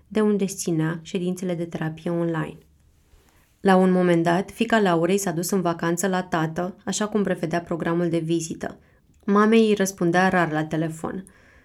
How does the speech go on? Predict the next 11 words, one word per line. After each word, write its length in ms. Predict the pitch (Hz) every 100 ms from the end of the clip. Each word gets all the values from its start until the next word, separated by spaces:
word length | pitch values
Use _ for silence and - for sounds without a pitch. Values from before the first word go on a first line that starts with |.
| _ _ _ _ -
Dar 240 | 202 196
Laura 380 | 202 202 196 196
nu 120 | 160
s-a 140 | 156 170
speriat. 640 | - 170 165 - 165 - _ _ _ _ _
A 120 | - 233
pus 160 | 220
totul 300 | 226 226 214
pe 100 | 190
seama 320 | 190 202 190
adolescenței, 960 | 185 175 175 170 - 170 160 160 - -